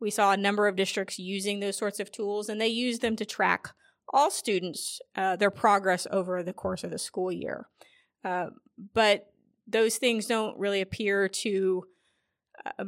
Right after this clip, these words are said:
provide an above and beyond opportunity to students. So we talked to the department, uh,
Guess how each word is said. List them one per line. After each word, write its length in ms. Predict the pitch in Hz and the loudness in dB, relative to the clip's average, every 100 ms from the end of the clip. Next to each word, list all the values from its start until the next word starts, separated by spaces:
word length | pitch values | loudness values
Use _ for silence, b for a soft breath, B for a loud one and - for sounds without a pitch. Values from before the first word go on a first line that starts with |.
| 180 | -2
provide 480 | 233 208 220 214 202 | -2 4 6 6 4
an 120 | 196 | 2
above 460 | 180 208 196 190 | 0 4 4 4
and 120 | 190 185 | 0 -4
beyond 380 | 180 175 170 | -4 -4 -4
opportunity 1000 | - 175 180 170 - 185 180 160 165 170 160 | -2 -2 -2 -6 -6 -6 -6 -6 -6 -8 -8
to 140 | 180 | -6
students. 800 | - - 202 175 - - - - | -8 -6 -4 -4 -6 -10 -10 -10
So 500 | - - 196 190 185 220 - _ _ _ _ _ _ - | -8 0 4 4 2 -8 -20 _ _ _ _ _ _ -8
we 100 | 220 | -2
talked 340 | 262 247 247 | 2 2 4
to 80 | 269 | 0
the 100 | 214 | 0
department, 760 | 196 - 208 202 202 196 190 - | 0 0 0 2 0 -2 -4 -8
uh, 140 | 196 | -6